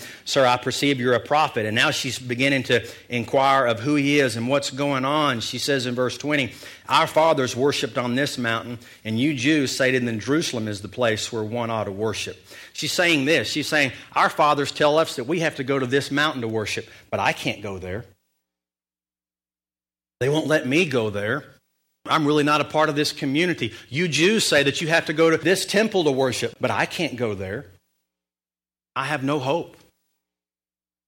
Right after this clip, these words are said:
I'm in between. I'm worthless." And the devil had really done a number on this young woman. And Jesus says to her,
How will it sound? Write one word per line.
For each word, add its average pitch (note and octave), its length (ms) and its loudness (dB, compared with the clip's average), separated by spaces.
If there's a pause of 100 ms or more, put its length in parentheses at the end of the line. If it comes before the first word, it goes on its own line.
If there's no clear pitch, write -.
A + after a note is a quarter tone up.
I'm C#3+ 240 0
in E3+ 140 0
between. D#3+ 500 -2
I'm B2+ 160 -2
worthless." C#3+ 720 -4 (640)
And D3+ 100 -2
the C3 60 -2
devil C#3+ 300 2
had B2 140 -2
really C#3 260 2
done C3+ 180 2
a A#2+ 80 0
number B2 340 0
on G#2 120 -6
this G2+ 240 -10
young G#2+ 240 -8
woman. G#2 240 -8
And G2+ 100 -8
Jesus C#3+ 340 0
says D3 320 -2
to C#3 120 -2
her, C#3 280 0